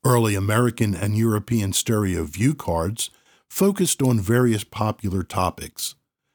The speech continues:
such as travel to exotic far-off lands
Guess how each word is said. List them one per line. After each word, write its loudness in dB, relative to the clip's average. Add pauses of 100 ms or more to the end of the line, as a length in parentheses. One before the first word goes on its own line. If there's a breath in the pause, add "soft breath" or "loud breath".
(120)
such -2
as -2
travel 0
to 0
exotic 0
far-off 0
lands -2